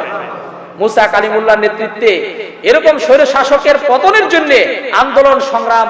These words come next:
করেছেন ওই সময়কার মুসা কালিমুল্লাহর সাথী সঙ্গীরা।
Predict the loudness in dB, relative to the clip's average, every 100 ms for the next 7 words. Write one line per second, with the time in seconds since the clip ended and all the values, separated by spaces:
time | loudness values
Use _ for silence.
0 | -2 -4 -2 2 2 2 -4 -8 -12 -14
1 | -18 -20 -20 -20 -2 2 4 2 -2 0
2 | 0 2 0 0 -2 -6 -4 0 0 0
3 | -2 -2 -2 2 2 2 -2 -8 -10 -10
4 | -4 -4 -4 -6 -6 -4 -2